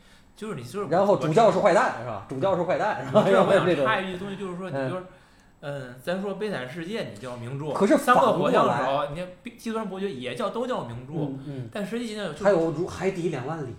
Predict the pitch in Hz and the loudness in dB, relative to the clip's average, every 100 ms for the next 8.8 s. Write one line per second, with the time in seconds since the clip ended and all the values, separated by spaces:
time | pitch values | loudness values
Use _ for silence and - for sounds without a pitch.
0 | - 107 - 185 - - _ - 180 208 | -14 -12 -6 -6 -8 -18 _ -10 2 6
1 | 196 175 170 226 - - - - - 294 | 8 8 6 4 4 2 -2 -4 -6 2
2 | 349 - - 294 - 139 135 131 131 113 | 2 2 -4 -6 -4 -4 -4 -2 -2 -2
3 | 151 143 151 240 175 165 196 196 208 - | 0 0 2 0 0 -4 -4 -4 -4 -6
4 | - - - 226 143 117 - 185 214 143 | -12 -12 -6 -4 -4 -6 -6 -4 -2 -2
5 | 135 151 185 208 131 - - 139 185 247 | -4 -6 -6 -6 -8 -12 -14 -8 -6 -4
6 | 254 123 113 - - _ - - 113 117 | -4 -6 -8 -14 -18 _ -20 -14 -10 -4
7 | 214 147 123 139 190 131 147 190 208 190 | -4 -4 -4 -2 -2 -4 -6 -8 -8 -6
8 | 131 156 139 - - - 185 | -6 -6 -8 -12 -20 -12 -6